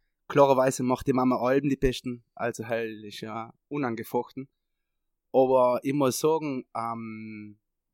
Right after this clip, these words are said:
sagen wir so, der, der ein oder andere Tipp aus der Bäckerei ist übergeschwappt und ich merke,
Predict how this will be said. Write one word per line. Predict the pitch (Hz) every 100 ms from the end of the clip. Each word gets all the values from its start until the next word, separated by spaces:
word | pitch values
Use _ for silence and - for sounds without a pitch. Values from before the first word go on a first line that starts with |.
| _ _ _ _ _ _ _ - _
sagen | - 131
wir | 113
so, | 107 98 - -
der, | 131 - -
der | 131
ein | 165
oder | 156 127
andere | 156 143 -
Tipp | 170 147
aus | 131
der | -
Bäckerei | 123 123 - 113 127 143
ist | 131 120 -
übergeschwappt | 151 170 135 - 131 - -
und | 117 120
ich | 135
merke, | 117 120 131 -